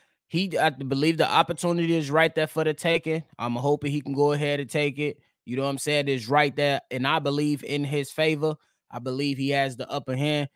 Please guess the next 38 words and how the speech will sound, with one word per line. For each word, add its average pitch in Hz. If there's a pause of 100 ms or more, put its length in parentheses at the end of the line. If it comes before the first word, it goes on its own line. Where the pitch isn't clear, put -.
(100)
And 117
before 185
we 180
get 170
into, 160
like, 147
the 123
last 143
part, 147
I 120
do 143
wanna 147
mention 135
that 120
Coby 143
White 139
gave 127
a 113
big 127
shout 143
out 139
to -
Chris 131
Fleming. 180 (260)
Said 147
that 139
Chris 147
Fleming, 156
assistant 143
coach 147
for 147
the 143
Chicago 143
Bulls, 143
was 123
that 139
with 135
him 143